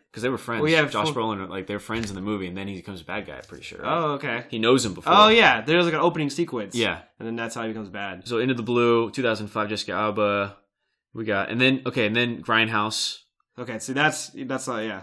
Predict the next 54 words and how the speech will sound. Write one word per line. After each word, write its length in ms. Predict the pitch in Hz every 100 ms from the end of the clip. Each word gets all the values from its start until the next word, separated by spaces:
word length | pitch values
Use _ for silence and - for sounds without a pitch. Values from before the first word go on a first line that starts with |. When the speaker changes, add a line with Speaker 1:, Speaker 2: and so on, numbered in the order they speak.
| -
Speaker 1:
That's 260 | 117 123
when 120 | 139 127
he 120 | 139
was 160 | 131
starting 240 | - 135 120
to 80 | 110
be, 120 | 117
he 80 | 120
was, 80 | 131
like, 120 | 107 -
cameoing 680 | 151 143 135 113 104 98
things 300 | 87 95 92 139
'cause 40 |
Speaker 2:
Yeah. 80 | 135
Speaker 1:
he 80 | 113
was 80 | 104
big 180 | 110 104
enough. 380 | 92 87 - -
Speaker 2:
And 140 | 143
then 80 | 151
that's 220 | 151 165
when 80 | 185
he, 120 | 160 135
like, 180 | 120 113
that's 280 | 139 156
a 20 | 151
good 160 | 147
role 240 | 131 135 131
for 160 | 127
him 80 | 107
'cause 200 | 104 117
he 60 | 131
was 140 | 123
playing, 320 | - 131 120 110 _ _ -
I 120 | 147
thought, 160 | 165
I 40 | 143
was 80 | -
like, 80 | -
"Oh, 140 | 269
he's 140 | 190
embracing, 440 | 175 156 165 170 165
he 80 | 151
could 120 | 156
possibly 320 | 160 151 139
be, 180 | 135 135
play 240 | 131 127
a 40 | 113
villain." 400 | 135 156 104 104
'Cause, 160 | -
Speaker 1:
Yeah. 80 | 98
Speaker 2:
like, 260 | 123 113 - _ _ -
you 100 | 156
know, 180 | 147